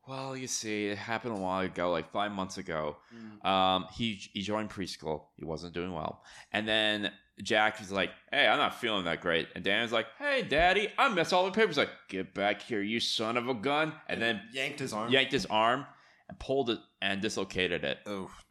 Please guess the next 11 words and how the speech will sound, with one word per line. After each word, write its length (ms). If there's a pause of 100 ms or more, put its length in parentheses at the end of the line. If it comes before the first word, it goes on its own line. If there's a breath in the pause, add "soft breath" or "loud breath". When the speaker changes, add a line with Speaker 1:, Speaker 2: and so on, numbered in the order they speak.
(100)
Speaker 1:
And 180
then 440
he, 580 (160)
and 160
then 240 (400)
he 260
told, 560
and 120
then 100
Jack 280
told 360